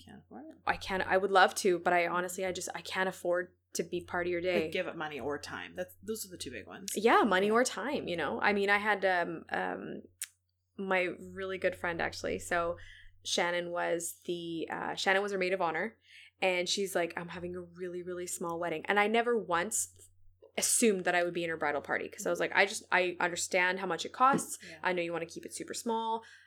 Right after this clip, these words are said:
Speaker 2: I, I'm just really, really honored to be invited." And she pulled me aside and she's like, "Are you, I'm really sorry. I hope you're not upset that you're not invited." And, or as a,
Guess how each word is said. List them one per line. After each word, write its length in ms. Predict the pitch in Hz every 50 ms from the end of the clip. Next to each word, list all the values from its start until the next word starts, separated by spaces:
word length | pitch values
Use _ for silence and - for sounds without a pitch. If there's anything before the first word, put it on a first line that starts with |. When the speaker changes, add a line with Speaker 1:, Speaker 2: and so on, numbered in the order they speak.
| _ _ _ -
Speaker 2:
I, 100 | - - - - -
I'm 200 | 196 196 185 170 175
just 220 | 180 214 214 185 175
really, 240 | 185 190 185 185
really 240 | 175 175 175 175 170
honored 280 | 165 170 170 165 165 165
to 80 | - 175
be 240 | 170 170 160 143 -
invited." 440 | 180 175 175 151 110 - 107 90 - _ _ _ _ _ - - - - -
And 120 | - 208 202
she 140 | - 226
pulled 240 | 220 - - 294 302
me 80 | 285 269
aside 360 | 240 247 - 233 226 214 175
and 80 | 170 165
she's 140 | - 185 180
like, 180 | 180 175 -
"Are 60 | - 175
you, 240 | 175 175 180 - - -
I'm 300 | 175 180 185 185 185 180
really 240 | 185 185 185 190
sorry. 300 | 190 - - 190 180 180
I 20 | 175
hope 160 | 180 175 175
you're 80 | 185 180
not 120 | 180 175
upset 340 | 170 170 - - 165 - -
that 140 | - - - -
you're 120 | 180 175
not 160 | 175 160 160
invited." 440 | 165 180 202 269 370 277 208 156 -
And, 120 | 156 160 160
or 260 | - - - 190 185
as 200 | 170 180 175 185
a, 140 | 175 170 165